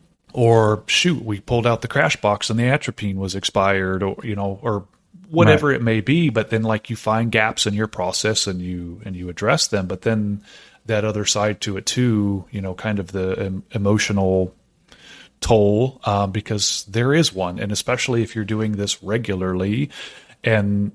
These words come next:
Speaker 1: you're putting all of this energy into these patients and you're doing it regularly and the percentages are still really quite low, a lot of them are not surviving,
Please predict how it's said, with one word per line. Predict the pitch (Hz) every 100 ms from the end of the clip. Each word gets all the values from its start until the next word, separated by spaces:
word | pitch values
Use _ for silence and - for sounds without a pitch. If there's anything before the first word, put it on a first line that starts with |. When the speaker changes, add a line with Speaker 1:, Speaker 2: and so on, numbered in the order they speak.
| -
Speaker 1:
you're | 110 104
putting | - 113 110 107
all | - 113 131 123
of | 104 -
this | 104 101 - - - _ 113
energy | 120 117 101 101 101
into | 117 104 98 120 110
these | 104 101 98 -
patients | - 98 - 101 -
and | 98
you're | 98
doing | 104 98
it | -
regularly | 101 101 98 98 95 98
and | 98
the | 95
percentages | - - 127 120 98 92
are | 92
still | - - 127
really | 95 90
quite | - 92 87
low, | 90 98 110
a |
lot | 101 123
of | 107 101
them | 95 92 98 - _ _ _ _
are | 98
not | 92 -
surviving, | 98 90 87 90 101